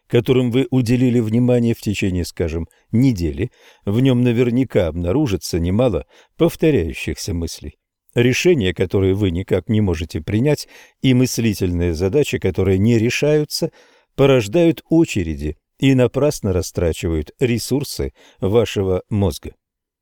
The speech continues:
Как поступить, если возникла очередь? Не исключено, что следует вернуться к вопросу более высокого уровня.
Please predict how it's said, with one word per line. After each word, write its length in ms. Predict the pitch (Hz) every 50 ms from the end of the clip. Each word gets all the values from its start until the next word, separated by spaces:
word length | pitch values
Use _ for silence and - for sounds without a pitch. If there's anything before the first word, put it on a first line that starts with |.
| _ _ _ _ _ _ _
Как 280 | - - 151 151 - _
поступить, 720 | - 160 - - - - 180 - - 135 113 - - -
если 420 | - 117 110 120 113 - - 101 98
возникла 520 | 90 107 120 113 110 95 92 - 104 104
очередь? 540 | 113 131 113 - - 95 - 65 - - - _ _ _ _ _ _ _ _ _ -
Не 280 | 110 110 117 113 110 113
исключено, 580 | - - - 135 135 123 - 151 147 147 147
что 200 | 123 - - 107
следует 600 | 101 - - 90 82 76 71 82 90 104 - - _ - - - _ -
вернуться 600 | 98 98 123 123 123 117 120 135 139 - - 165
к 80 | - -
вопросу 500 | 107 101 - - 101 107 - - 135 131
более 340 | 117 101 90 78 76 87 92
высокого 640 | 85 113 - - - 110 - - 120 120 143 - -
уровня. 500 | 160 143 110 82 67 69 - 71 67